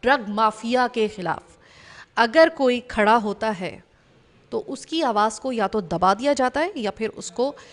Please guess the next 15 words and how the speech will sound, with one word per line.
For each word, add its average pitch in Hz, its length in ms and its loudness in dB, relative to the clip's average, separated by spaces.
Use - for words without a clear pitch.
इतनी 320 280 2
थ्रेट्स 302 340 2
आती 262 260 -2
हैं 254 140 -4
कि 247 60 -6
वो 233 100 -4
अपना 240 240 -2
पाँव 226 280 -4
पीछे 214 240 -4
हटा 180 220 -4
लेता 170 200 -12
है। - 80 -18
अभी 233 300 2
ये, 247 400 2
अ, 214 400 0